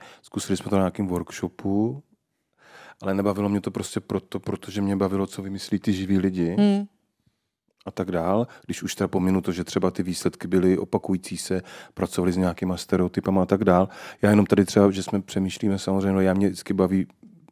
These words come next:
Speaker 1: snažit se přinášet
Speaker 2: Hmm.
Speaker 1: nějaké řešení. Zkoušíme tady nějaký navrhnout. To řešení je jednoduchý. Když se nebudeme dívat prostě na ta videa, tak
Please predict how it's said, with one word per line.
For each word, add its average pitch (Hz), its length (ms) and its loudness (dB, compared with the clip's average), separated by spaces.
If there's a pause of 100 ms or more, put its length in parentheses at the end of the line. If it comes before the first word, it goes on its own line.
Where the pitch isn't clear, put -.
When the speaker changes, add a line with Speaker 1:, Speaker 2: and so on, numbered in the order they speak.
Speaker 1:
snažit - 580 -2
se - 80 -12
přinášet 95 340 0
Speaker 2:
Hmm. 98 60 2
Speaker 1:
nějaké 95 240 2
řešení. 95 540 2
Zkoušíme 101 460 -4
tady 98 140 2
nějaký 95 300 2
navrhnout. 92 520 2 (520)
To 92 80 -4
řešení 95 320 0
je 92 40 4
jednoduchý. 98 640 2
Když - 200 -6
se - 180 -4
nebudeme 90 640 0
dívat 90 360 0 (260)
prostě - 340 -10
na 87 100 -4
ta 87 120 -8
videa, 90 520 0 (680)
tak - 160 -6